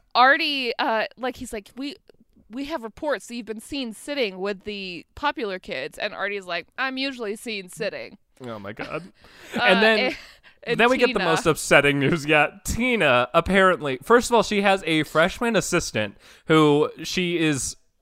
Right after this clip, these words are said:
Speaker 2: just abusing, I guess. Like, she
Speaker 1: Yeah.
Speaker 2: throws a banana on the floor.
Speaker 1: She's
Speaker 2: Um,
Speaker 1: like, "This isn't organic."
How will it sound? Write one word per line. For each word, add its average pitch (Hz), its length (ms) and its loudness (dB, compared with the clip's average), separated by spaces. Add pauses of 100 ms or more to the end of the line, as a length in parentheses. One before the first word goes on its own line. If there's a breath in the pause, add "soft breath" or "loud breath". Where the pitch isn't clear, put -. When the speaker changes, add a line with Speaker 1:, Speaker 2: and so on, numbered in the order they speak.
(120)
Speaker 2:
just 175 280 0
abusing, 170 640 0
I 185 120 -2
guess. 208 440 2
Like, 151 280 2
she 269 80 -4
Speaker 1:
Yeah. 294 160 4
Speaker 2:
throws 185 240 6
a 165 60 4
banana 139 420 2
on 156 100 0
the 165 80 0
floor. 175 540 0 (380 soft breath)
Speaker 1:
She's - 120 -20
Speaker 2:
Um, 135 320 6
Speaker 1:
like, 117 160 -4
"This 370 200 -4
isn't 285 260 -8
organic." 233 560 2